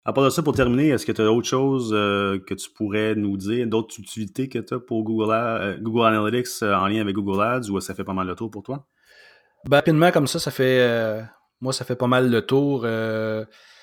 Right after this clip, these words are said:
Speaker 2: est-ce qu'il y a, est-ce qu'il y a autre chose ? Euh, c'est, c'est,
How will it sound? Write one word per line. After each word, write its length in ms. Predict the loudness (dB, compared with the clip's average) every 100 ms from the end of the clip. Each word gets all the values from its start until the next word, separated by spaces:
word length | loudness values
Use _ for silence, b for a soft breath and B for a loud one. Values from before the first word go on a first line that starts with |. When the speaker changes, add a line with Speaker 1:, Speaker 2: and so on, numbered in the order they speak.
| b b b b b -16
Speaker 2:
est-ce 200 | -12 -12
qu'il 200 | -4 -2
y 20 |
a, 240 | 0 0
est-ce 220 | 0 -4 -4
qu'il 100 | -4
y 20 |
a 40 |
autre 180 | -4 -4
chose ? 500 | -2 -2 -2 -4 -4
Euh, 320 | -4 -2 -4 -6 B B B B B B _ _ _ _ _ -4
c'est, 180 | -2 0
c'est, 380 | -2 -4 -8